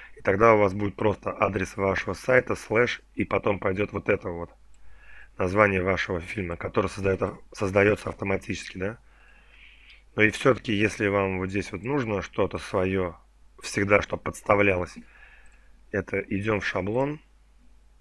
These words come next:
То есть это значение, этот тест, оно под-, подставляется автоматически. То есть, находясь на нашем шаблоне, э, самая верхняя вкладка, спускаемся ниже,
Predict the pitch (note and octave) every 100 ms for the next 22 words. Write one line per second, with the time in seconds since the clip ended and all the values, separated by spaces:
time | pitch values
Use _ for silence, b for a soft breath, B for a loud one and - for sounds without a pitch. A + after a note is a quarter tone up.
0 | - - - - _ _ - - _ _
1 | _ _ - - - - G2+ - - -
2 | G#2+ A2+ G2+ E3+ C#3+ G#2+ F2 - F#2+ -
3 | G2+ B2 - - - - - - - G2+
4 | A2+ A#2 - - - G2+ F#2+ A2 - -
5 | - D#2+ _ B B B B B B B
6 | B B B B - - F#2+ - G#2+ F#2+
7 | A2+ A2 A#2 - G2 G2+ F#2 F#2 - F#2+
8 | F#2+ B2+ C#3+ G#2 - _ _ _ _ _
9 | - _ _ _ _ - F#2 F2+ F2 F3+
10 | - - A2 G2+ F#2+ G2+ - F#2+ - B2+
11 | C3 G#2 - G2+ - G#2+ F#2 - G#2 B2+
12 | A2 G2